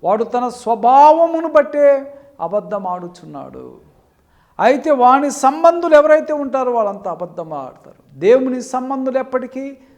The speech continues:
సత్యమే మాట్లాడతారు, సత్యమే పలుకుతారు. మరొక లేఖనము,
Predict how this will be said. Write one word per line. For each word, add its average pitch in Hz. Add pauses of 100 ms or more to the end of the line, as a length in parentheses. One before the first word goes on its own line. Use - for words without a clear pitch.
(140)
సత్యమే 285
మాట్లాడతారు, 165 (300)
సత్యమే 185
పలుకుతారు. 147 (1200)
మరొక 285
లేఖనము, 220